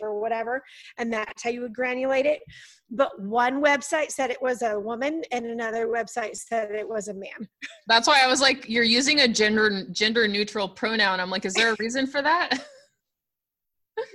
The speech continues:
Speaker 1: Well, it was one of the two because it was eighteen forty-three and their name was Norbert. So I don't know, but literally one said a black woman, a free black woman of color, or a free woman of color, and another site said a free man of color.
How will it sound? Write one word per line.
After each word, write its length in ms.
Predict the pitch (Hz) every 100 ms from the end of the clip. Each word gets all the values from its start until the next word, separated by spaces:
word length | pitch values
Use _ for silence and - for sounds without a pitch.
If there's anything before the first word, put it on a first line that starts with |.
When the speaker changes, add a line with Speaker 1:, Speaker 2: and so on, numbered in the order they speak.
| 427 440 440 415
Speaker 1:
Well, 200 | 359 349
it 160 | 320 302
was 200 | 427 302
one 260 | 349 392 480
of 80 | 381
the 80 | 415
two 500 | - 427 302 254 392 - - 233
because 380 | 330 262 302 285
it 100 | 277
was 260 | 285 320
eighteen 380 | 320 247 277 277
forty-three 680 | 269 254 254 - 294 214 226
and 140 | 269 254
their 100 | 269
name 240 | 285 349
was 160 | 349 294
Norbert. 520 | 311 339 311 226 226 -
So 400 | - 269 247 240 -
I 100 | 254
don't 160 | 262 269
know, 240 | 233 196 202
but 160 | 226
literally 460 | 262 262 285 285 285
one 260 | 247 262
said 220 | 262 269 247 254
a 80 |
black 340 | 226 214 226 214
woman, 480 | 202 208 262 311 359 - 233
a 80 |
free 280 | 240 - 277
black 300 | 247 240 220
woman 240 | 214 233 285
of 120 | 320
color, 380 | - 339 359 381 - -
or 60 | 269
a 60 |
free 180 | 269 311
woman 280 | 285 285 320
of 100 | -
color, 300 | 349 311 302
and 100 | 277
another 260 | 254 247
site 280 | 294 254 247 -
said 240 | 269 220
a 140 | 233
free 200 | 214 247
man 220 | 226 214 202
of 100 | -
color. 380 | - - -